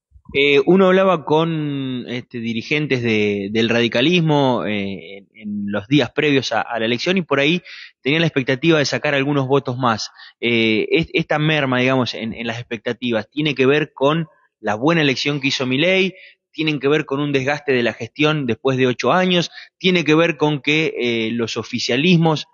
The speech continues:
este, la, digamos, la, la, la bronca de la gente la, la capi-, capitalizó,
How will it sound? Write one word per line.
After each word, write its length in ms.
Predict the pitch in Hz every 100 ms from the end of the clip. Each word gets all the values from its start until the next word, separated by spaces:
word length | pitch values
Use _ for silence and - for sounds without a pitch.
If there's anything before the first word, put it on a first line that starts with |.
| _
este, 460 | 107 107 110 101 101
la, 120 | 101 101
digamos, 300 | 113 120 113
la, 180 | 107 90
la, 200 | 104 98
la 140 | 107
bronca 340 | 135 160 139
de 60 | 131
la 100 | 123
gente 240 | 160 151
la, 120 | 127 110 -
la 220 | 104 107
capi-, 320 | 104 110 107 - -
capitalizó, 720 | - 104 110 110 113 147 147